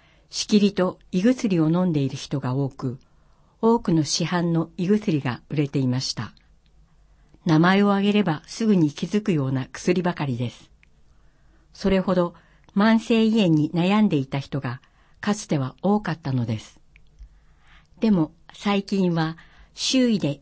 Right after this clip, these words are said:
胃薬が欠かせないという人を見ることは少なくなりました。慢性胃炎の一番大きな原因はピロリ菌感染によるものであることが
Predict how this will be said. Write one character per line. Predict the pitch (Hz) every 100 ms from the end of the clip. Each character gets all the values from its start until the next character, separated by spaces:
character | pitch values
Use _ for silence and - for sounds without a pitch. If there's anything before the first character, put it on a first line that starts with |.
| -
胃 | 180
薬 | 240 240 175
が | 151 147 -
欠 | -
か | -
せ | 180 190
な | 185
い | 165
と | 165 139
い | 139
う |
人 | 135 - 143 123
を |
見 | 139 180
る | 190
こ | -
と | 143
は | 127 120 -
少 | - -
な | 208
く | 196
な | 147
り | 131
ま | 120
し | 131 -
た。 | 110 - _ _ _ _ _ _ _ _ _ _ _
慢 | 202 220 226
性 | 226 226
胃 | 226 226
炎 | 180
の | 151 135
一 | - - 208
番 | 208 208
大 | - 233
き | 226
な | 165 143
原 | 143
因 | 143 139 139
は | 135 131 - _ _ _ _ -
ピ | 202
ロ | 220
リ | 220
菌 | - 214 208
感 | 208 196
染 | 196 185
に | 180 175
よ | 165
る |
も | 165 175
の | 180
で | 156
あ | 151
る | 147
こ | 139
と | 135
が | 123